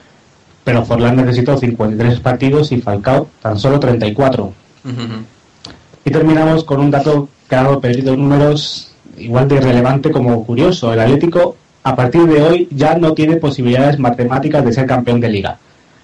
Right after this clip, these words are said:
Speaker 1: en la jornada veintisiete. Lamentablemente, no hemos batido nuestro propio récord, que fue la temporada pasada,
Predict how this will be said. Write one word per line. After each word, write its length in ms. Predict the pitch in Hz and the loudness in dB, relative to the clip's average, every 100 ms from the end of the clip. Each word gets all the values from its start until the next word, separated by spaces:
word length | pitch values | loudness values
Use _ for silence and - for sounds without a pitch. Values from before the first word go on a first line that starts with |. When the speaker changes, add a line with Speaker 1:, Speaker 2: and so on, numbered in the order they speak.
| _ | _
Speaker 1:
en 100 | 117 | -4
la 80 | 104 | -2
jornada 340 | 110 117 135 | 0 0 2
veintisiete. 720 | 143 120 107 - 117 110 - - _ _ _ - - | 2 0 -4 -2 0 0 -4 -14 _ _ _ -20 -8
Lamentablemente, 840 | 113 110 127 139 143 135 127 143 | -6 -2 0 2 2 2 2 0
no 120 | 127 | 2
hemos 180 | 120 120 | 2 2
batido 280 | 120 120 135 | 2 2 2
nuestro 240 | 120 117 | 0 -2
propio 280 | 120 127 135 | -4 -2 0
récord, 400 | 139 139 139 156 - _ _ | 2 2 0 0 -4 _ _
que 380 | - 110 113 113 - - | -4 0 0 -2 -8 -2
fue 120 | 131 | 0
la 100 | 131 | 0
temporada 400 | 123 117 123 127 | -2 0 0 2
pasada, 540 | 107 - 147 104 - | 0 0 0 0 -4